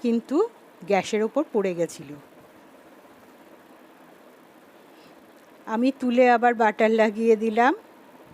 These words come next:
আপনারা এরকম কখনোই করবেন না। আমার চিকেন ভর্তা আর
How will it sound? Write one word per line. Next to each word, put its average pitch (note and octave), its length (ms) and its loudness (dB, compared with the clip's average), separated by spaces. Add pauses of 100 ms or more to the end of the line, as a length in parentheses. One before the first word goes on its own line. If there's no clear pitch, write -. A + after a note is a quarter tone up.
(160)
আপনারা G#3+ 460 -2
এরকম B3+ 380 2 (100)
কখনোই G3 560 -4
করবেন E3 320 -6 (100)
না। C3+ 80 -18 (920)
আমার C#4 380 4 (440)
চিকেন D4 380 2
ভর্তা C#4 440 0 (560)
আর G#3+ 160 0